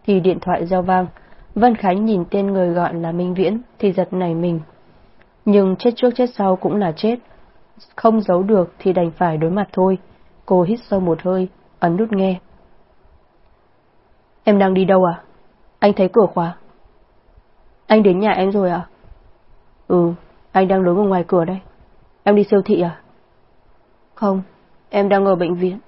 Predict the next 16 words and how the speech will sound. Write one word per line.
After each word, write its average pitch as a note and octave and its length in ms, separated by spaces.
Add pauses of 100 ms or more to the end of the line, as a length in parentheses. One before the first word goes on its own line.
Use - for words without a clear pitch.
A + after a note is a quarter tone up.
(560)
Vân G#3 240
Khánh G3+ 460
lý F#3 120
nhí G3 180
đáp. G3+ 220 (1040)
"Bệnh G3+ 260
viện?" E3+ 200 (760)
Minh G#3+ 240
Viễn G3+ 240
thoáng F3+ 260
sửng F#3+ 180
sốt. G#3+ 240 (1000)
"Em G3 120
bị F#3+ 120
làm F3+ 140
sao? F#3+ 200